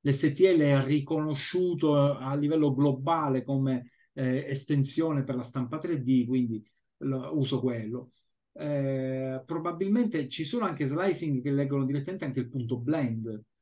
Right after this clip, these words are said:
eh, che io sappia. Io con, con il repeater mi sono sempre trovato bene e onestamente mm, sinceramente per quello che faccio non ho necessità di andare a trovare, a sperimentare altre cose. Com-, ho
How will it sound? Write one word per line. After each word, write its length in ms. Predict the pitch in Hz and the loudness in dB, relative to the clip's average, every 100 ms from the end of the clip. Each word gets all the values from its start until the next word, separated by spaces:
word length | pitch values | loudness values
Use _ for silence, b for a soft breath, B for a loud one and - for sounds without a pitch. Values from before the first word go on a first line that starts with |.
| _ | _
eh, 880 | - 127 123 120 120 117 117 113 113 | -8 -4 -4 -4 -4 -4 -4 -4 -6
che 100 | 107 | -2
io 140 | 123 120 | -2 0
sappia. 640 | 127 110 107 _ 117 110 _ _ _ | -4 -8 -10 _ -8 -8 _ _ _
Io 340 | - 196 - 135 | -4 -4 -4 -8
con, 800 | 143 139 139 135 135 131 127 123 | -4 0 2 2 0 0 0 -2
con 180 | 123 131 | -2 -2
il 60 | |
repeater 420 | 127 127 202 - 131 | -2 -4 -4 -2 -2
mi 100 | 120 | -2
sono 180 | 123 | -4
sempre 240 | 123 143 123 | -6 -6 -6
trovato 300 | 127 113 117 | -8 -6 -6
bene 540 | 113 120 123 123 127 | -6 -4 -2 -2 -4
e 80 | 139 | -4
onestamente 920 | 127 127 120 131 127 127 117 117 113 _ _ _ _ _ | -2 -2 -2 -2 0 0 -2 -8 -10 _ _ _ _ _
mm, 720 | 139 131 131 131 135 139 165 175 | -4 -2 -2 -2 -4 -6 -10 -12
sinceramente 600 | - 190 202 208 220 143 | -10 -6 -2 -2 -2 -4
per 160 | 151 | -4
quello 180 | - 208 | 0 0
che 120 | 175 | 0
faccio 520 | 143 - 139 135 - | -4 -2 -2 -2 -2
non 260 | 143 160 165 | 0 2 0
ho 140 | 156 135 | 2 4
necessità 560 | 127 120 117 117 131 | 2 0 -6 -4 -2
di 80 | 127 | 0
andare 280 | 127 123 131 | 2 2 0
a 80 | 123 | -4
trovare, 680 | - 127 127 127 123 117 120 _ _ | -4 -4 -2 -2 -2 -6 -10 _ _
a 320 | - 127 120 120 | -6 -4 -4 -6
sperimentare 560 | - 135 131 123 127 | 0 4 4 4 2
altre 300 | 120 117 120 | -2 -2 -4
cose. 400 | 117 113 104 110 | -4 -4 -4 -4
Com-, 440 | 123 139 135 139 143 | -2 0 2 2 0
ho 240 | 143 135 | -4 -6